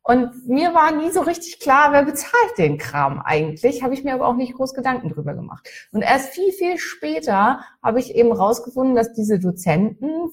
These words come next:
für die Firma arbeiten, die diese künstlichen Hormone herstellen und diese Hormonersatzpräparate. Und dementsprechend natürlich diese Fortbildung so gestalten, dass man denkt, Hormonersatztherapien mit künstlichen Hormonen wären das Tollste auf der Welt,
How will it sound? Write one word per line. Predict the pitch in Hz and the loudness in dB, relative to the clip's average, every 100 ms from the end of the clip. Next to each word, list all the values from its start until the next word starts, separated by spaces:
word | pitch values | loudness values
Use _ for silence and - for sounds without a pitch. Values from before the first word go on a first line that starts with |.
| - | -4
für | 190 220 240 | 2 4 4
die | 240 254 | 2 -2
Firma | 254 190 202 247 269 - | 0 2 4 4 2 0
arbeiten, | 156 156 160 180 208 226 277 294 339 - _ - | 0 0 2 2 2 0 -2 -4 -4 -12 _ 0
die | 190 202 220 240 | 4 6 4 2
diese | 240 196 214 | 0 0 0
künstlichen | 226 226 226 - 240 247 254 | 2 2 0 2 2 2 0
Hormone | 254 269 392 294 | 2 2 2 2
herstellen | 180 156 - - 165 | 2 0 -4 -4 -2
und | 170 | -2
diese | 165 180 | -2 0
Hormonersatzpräparate. | 180 180 196 196 262 - 180 - - - - - - | 2 2 2 2 0 -2 -4 -4 -4 -6 -6 -20 -4
Und | 196 | 2
dementsprechend | 233 240 233 - 247 247 | 4 4 2 2 2 4
natürlich | 226 220 - 330 330 247 | 2 2 -2 -2 0 0
diese | 190 170 | 0 -2
Fortbildung | 175 196 226 - 202 196 180 | -2 2 2 4 2 2 2
so | 208 | 2
gestalten, | 220 233 - 156 180 208 | 0 -2 0 0 2 0
dass | 180 202 | -2 0
man | 185 | -2
denkt, | 175 190 202 - - | 0 -2 -4 -14 -4
Hormonersatztherapien | 185 185 196 185 165 175 - 233 220 208 220 226 196 | 2 4 4 2 0 -4 -4 -2 -2 -2 0 2 4
mit | 202 - | 2 -2
künstlichen | 196 196 - 190 185 165 | 0 0 0 -4 -4 -4
Hormonen | 156 160 202 208 | -2 2 2 4
wären | 165 180 | 2 0
das | 214 | -4
Tollste | - 139 143 - | -6 -12 -10 -10
auf | - | -10
der | - 247 | -2 4
Welt, | 254 143 - | 6 6 2